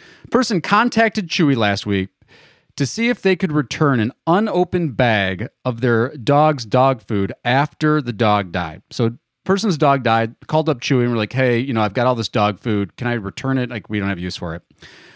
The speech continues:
So Chewy gave them a full refund, told them to donate the food to a shelter, and had flowers delivered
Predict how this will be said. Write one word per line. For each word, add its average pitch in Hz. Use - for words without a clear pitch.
So 202
Chewy 202
gave 175
them 170
a 143
full 240
refund, 131
told 208
them 202
to 170
donate 233
the 208
food 196
to 175
a 156
shelter, 107
and 214
had 165
flowers 175
delivered 120